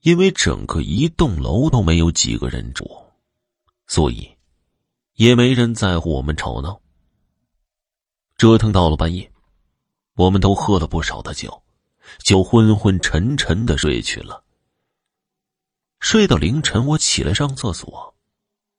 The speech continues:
突然发现自己不能动了，就好像鬼压床了一样。因为以前有过这个经历，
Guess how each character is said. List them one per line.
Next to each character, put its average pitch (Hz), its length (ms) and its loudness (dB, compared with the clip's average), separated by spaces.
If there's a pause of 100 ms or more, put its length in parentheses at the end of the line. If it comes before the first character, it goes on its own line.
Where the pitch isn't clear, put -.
(460)
突 214 240 2
然 180 160 0
发 175 160 -2
现 170 160 -6
自 139 160 -4
己 - 100 -10
不 - 160 -4
能 147 160 -4
动 180 280 -2
了， - 200 -16 (640)
就 220 200 2
好 76 180 -2
像 139 220 -4
鬼 - 220 -6
压 127 180 -2
床 - 440 -4
了 113 100 0
一 - 80 -14
样。 - 280 -14 (840)
因 127 160 4
为 135 120 4
以 101 280 0
前 113 320 -2
有 65 160 0
过 - 180 -2
这 69 220 -2
个 - 140 -8
经 113 260 -4
历， - 200 -14